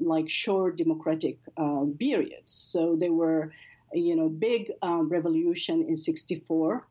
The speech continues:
that toppled the first dictator in Sudan. Then there is a revolution in nineteen eighty-five, which also toppled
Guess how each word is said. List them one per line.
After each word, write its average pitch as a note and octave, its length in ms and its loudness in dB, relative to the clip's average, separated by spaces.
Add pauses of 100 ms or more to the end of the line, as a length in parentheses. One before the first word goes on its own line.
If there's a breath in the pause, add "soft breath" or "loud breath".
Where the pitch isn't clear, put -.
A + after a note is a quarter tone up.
that C#3+ 320 -2
toppled E3 300 0
the D#3+ 80 0
first F#3 340 0
dictator E3 720 0 (100)
in E3 120 2
Sudan. D#3+ 600 0 (300 loud breath)
Then F3+ 160 2
there E3+ 260 2
is F3+ 360 0
a E3+ 80 0
revolution E3+ 640 2
in D#3+ 160 2
nineteen D#3 560 0
eighty-five, D#3+ 840 -2 (240 soft breath)
which E3 320 -2
also E3 380 0
toppled D#3+ 500 0